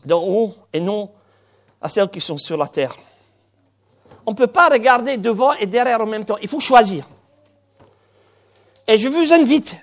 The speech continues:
chacun ce matin à prendre la décision de ne pas regarder certaines choses sur Internet, de ne pas regarder certaines choses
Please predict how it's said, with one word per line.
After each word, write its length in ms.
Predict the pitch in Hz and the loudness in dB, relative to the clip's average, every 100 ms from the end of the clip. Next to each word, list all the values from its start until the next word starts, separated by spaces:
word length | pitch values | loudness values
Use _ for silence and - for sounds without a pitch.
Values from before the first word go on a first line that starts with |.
| _ | _
chacun 560 | - - 320 294 262 247 | -2 0 2 4 2 0
ce 120 | - | -4
matin 340 | 226 208 226 233 - - | -2 0 0 -2 -2 0
à 80 | |
prendre 320 | 196 - 320 320 | 0 2 2 2
la 60 | |
décision 360 | 277 254 233 285 | 0 -2 -2 0
de 120 | 214 | 2
ne 100 | 214 | 4
pas 300 | 208 330 302 | 6 8 10
regarder 480 | 254 262 262 220 208 | 10 10 10 8 2
certaines 340 | 240 208 208 | 0 -8 -10
choses 400 | 180 185 143 - _ _ _ | -10 -8 -8 -10 _ _ _
sur 200 | 196 170 | -10 -8
Internet, 360 | 165 151 135 - - | -10 -10 -10 -14 -4
de 100 | - | 4
ne 80 | 262 | 4
pas 220 | 254 330 | 6 6
regarder 400 | 302 262 277 269 | 8 6 6 4
certaines 340 | 240 254 254 214 | -2 -4 -4 -10
choses 420 | - 185 147 | -6 -8 -8